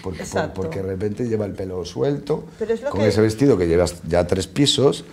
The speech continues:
Speaker 1: te, te, te recoges el pelo. Precisamente
Speaker 2: Pero
Speaker 1: con eso te lo recoges,
Speaker 2: por
Speaker 1: para mí,
Speaker 2: eso
Speaker 1: para
Speaker 2: es
Speaker 1: mí.
Speaker 2: que hay que tener en cuenta después el fotocall, que es el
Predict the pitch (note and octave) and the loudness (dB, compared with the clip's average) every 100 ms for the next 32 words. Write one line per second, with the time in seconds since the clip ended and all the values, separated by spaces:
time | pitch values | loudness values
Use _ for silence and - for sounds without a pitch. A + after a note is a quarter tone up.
0 | - - E2+ D#2+ - E2+ D#2+ F#2 E2 E2+ | -20 -12 -10 -10 -8 -6 -4 -4 -4 -6
1 | G2 G#2+ F2 G2 G#2 E2 - F#2+ F2+ G#3 | -6 -8 -4 -2 -2 -6 -10 -10 -4 -2
2 | F3 D#3+ F3 F3 F3 A#2+ A2 F#2+ - - | 0 0 0 0 -2 -2 -2 -4 -8 -6
3 | A3 G#3 A3+ - A3 F#3 G3 F#3+ - A#3 | -4 0 -2 -2 -6 -4 -6 -6 -6 -8
4 | B3+ B3+ B3 A#3 B3+ B3 A3 A3+ A#3+ A#3+ | -6 -6 -8 -4 -2 -2 -4 -8 -6 -8
5 | - E3 D#3+ - D3+ D3+ E3 - G3 A3 | -6 -8 -8 -12 -14 -14 -16 -10 -6 -6
6 | - G3 | -4 -8